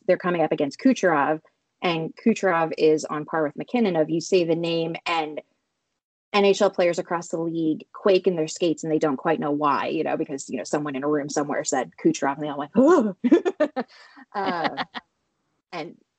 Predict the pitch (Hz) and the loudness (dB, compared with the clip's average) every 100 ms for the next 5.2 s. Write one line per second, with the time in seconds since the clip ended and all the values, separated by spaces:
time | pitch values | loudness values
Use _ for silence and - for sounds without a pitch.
0 | _ 170 147 147 165 - _ - 123 156 | _ -10 -10 -10 -12 -14 _ -16 -10 -8
1 | 127 147 156 135 139 - 165 170 - 170 | -6 -4 -4 -4 -4 -4 -4 -2 -2 -2
2 | 165 175 165 180 - 196 254 247 233 - | 0 -2 -2 -6 -4 0 4 4 6 6
3 | - 539 - 508 - - - 494 392 - | 6 2 2 0 0 -2 -4 -16 -18 -12
4 | - 190 170 156 - _ _ - _ 220 | -4 -2 -2 -6 -10 _ _ -20 _ -4
5 | 202 | -4